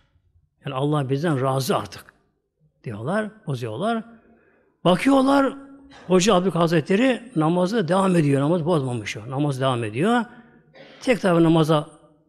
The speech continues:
giriyorlar bunlar da. Namaz bitince Abdülkadir Geylani Hazretleri şöyle başını kaldırıyor da,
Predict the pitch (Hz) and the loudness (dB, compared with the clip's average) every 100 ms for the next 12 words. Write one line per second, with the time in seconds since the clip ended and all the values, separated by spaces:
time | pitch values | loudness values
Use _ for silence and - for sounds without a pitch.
0 | _ _ 143 139 135 127 123 117 120 110 | _ _ -6 0 2 2 0 -2 -4 -6
1 | 120 208 226 214 - _ _ _ _ _ | -6 -6 -6 -8 -16 _ _ _ _ _
2 | _ _ _ _ _ _ _ 160 196 233 | _ _ _ _ _ _ _ 0 2 2
3 | 202 202 175 285 208 170 214 226 220 233 | 2 -2 2 2 4 4 2 2 -2 -12
4 | - _ _ _ _ _ - 160 202 214 | -20 _ _ _ _ _ -2 0 0 0
5 | 170 180 165 147 147 156 160 196 202 - | 0 2 2 2 0 2 2 2 -2 -16
6 | - 160 127 139 175 160 - 143 165 220 | -12 -10 -6 -4 -4 -4 -2 -2 2 0
7 | 147 139 120 | 2 0 -2